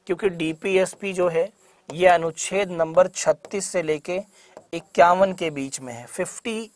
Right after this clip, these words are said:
वन के बीच में है। बोलो, तो इकतालीस कहाँ आएगा? इसी के बीच में आएगा। तो भारत में काम करने का जो अधिकार है वो Directive Principle of State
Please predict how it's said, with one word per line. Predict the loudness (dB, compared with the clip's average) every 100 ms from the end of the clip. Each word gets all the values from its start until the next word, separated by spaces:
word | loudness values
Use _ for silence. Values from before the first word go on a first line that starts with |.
| _ -4
वन | 2 2 2
के | -4
बीच | -4 -8 -12
में | -12 -14
है। | -14 -20 _ _ -2
बोलो, | 2 4 2 _ _ -10
तो | -6
इकतालीस | -4 4 4 4 0
कहाँ | -2 0 2
आएगा? | 2 2
इसी | 0 0 -4
के | -2
बीच | -2 -6
में | -2
आएगा। | 0 0 -4 -8 _ -20 _ 2
तो | 2 0 -4
भारत | 4 8 8 4
में | -4 0
काम | 4 6 4
करने | 0 0 0 0
का | 2
जो | 4
अधिकार | 0 0 6 6 6
है | 2 -4 _ -20 -20
वो | -6 2 2 2 -8 -20 0
Directive | 4 6 4 0 -4 -4 -4
Principle | -12 -12 2 4 6 2
of |
State | -2 -2 -2